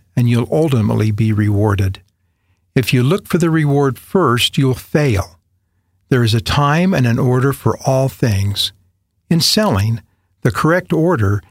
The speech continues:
is to focus on the customer first. Never become satisfied with your performance or your success. Always look for improvement.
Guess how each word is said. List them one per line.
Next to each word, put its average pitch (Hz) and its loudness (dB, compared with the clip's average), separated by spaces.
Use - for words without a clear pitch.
is 120 0
to - 0
focus 135 0
on 113 2
the 107 2
customer 107 -2
first. - -2
Never 180 2
become 180 0
satisfied 127 0
with 117 -2
your 110 0
performance 113 0
or 127 0
your 110 0
success. - -2
Always 180 0
look 151 -2
for 131 0
improvement. 104 -2